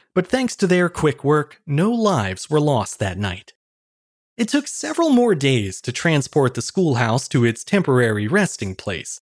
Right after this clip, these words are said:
in a swamp on the outskirts of town. Then, one month later, the mob reassembled and hauled the school to its new permanent location.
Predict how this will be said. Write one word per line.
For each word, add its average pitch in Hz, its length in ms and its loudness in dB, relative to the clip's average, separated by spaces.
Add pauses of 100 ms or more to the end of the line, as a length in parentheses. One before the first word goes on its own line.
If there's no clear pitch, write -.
(120)
in 139 120 2
a 123 80 4
swamp 135 480 0
on 127 100 2
the 127 140 4
outskirts 120 520 -2
of - 120 -14
town. 120 400 -2 (640)
Then, 175 420 2
one 147 180 2
month 127 260 0
later, 135 380 2 (160)
the 202 100 0
mob 214 320 2
reassembled 190 880 0
and 123 100 -2
hauled 202 340 0
the 214 100 4
school 165 380 0
to 170 160 2
its 170 180 -2
new 139 320 4
permanent 117 560 0
location. 123 640 0